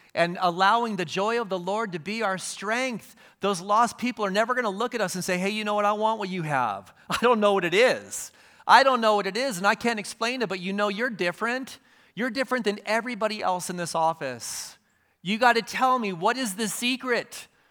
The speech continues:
What website are you going to? What person are you listening to? And in that moment, this is what you get to do. You get to say, "Jesus,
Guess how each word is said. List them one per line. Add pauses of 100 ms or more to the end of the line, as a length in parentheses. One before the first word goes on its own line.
(200)
What
website
are
you
going
to? (200)
What
person
are
you
listening
to? (280)
And
in
that
moment,
this
is
what
you
get
to
do.
You
get
to
say,
"Jesus,